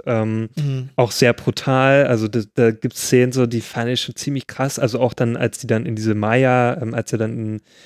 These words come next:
Speaker 1: äh, diese Maya-Stätte da, ähm,
Speaker 2: Mhm.
Speaker 1: verschleppt wurde und die, äh, Menschen dann da so geopfert wurden, so, das war schon echt schwer zu ertragen. Aber das ist man ja von
Speaker 2: Mhm.
Speaker 1: Mel Gibson, äh, gewohnt, so, so diese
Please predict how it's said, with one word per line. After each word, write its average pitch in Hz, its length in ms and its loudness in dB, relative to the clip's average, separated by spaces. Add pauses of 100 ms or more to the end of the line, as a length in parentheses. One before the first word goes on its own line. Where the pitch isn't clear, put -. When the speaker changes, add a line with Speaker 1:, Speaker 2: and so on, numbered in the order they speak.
(440)
Speaker 1:
äh, 107 200 0
diese 104 220 -4
Maya-Stätte 123 720 2
da, 117 800 2
ähm, 110 360 -4 (320)
Speaker 2:
Mhm. 156 60 -14
Speaker 1:
verschleppt - 520 -4
wurde 117 340 4
und 110 240 -4
die, 110 260 -2
äh, - 220 -8
Menschen 120 400 0
dann 110 140 2
da 110 160 4
so 107 100 0
geopfert - 480 -4
wurden, 131 380 0
so, 127 160 -2
das 117 260 -8
war - 180 -16
schon - 220 -6
echt - 380 -8
schwer 123 240 0
zu - 120 -8
ertragen. 131 600 -4 (340)
Aber 113 140 4
das 107 100 0
ist 131 140 -2
man 117 100 6
ja 110 80 6
von 135 140 0
Speaker 2:
Mhm. 110 80 2
Speaker 1:
Mel 110 80 4
Gibson, 120 440 -2
äh, 123 140 -6
gewohnt, 120 480 2
so, 139 240 0
so 131 140 -4
diese 123 500 -2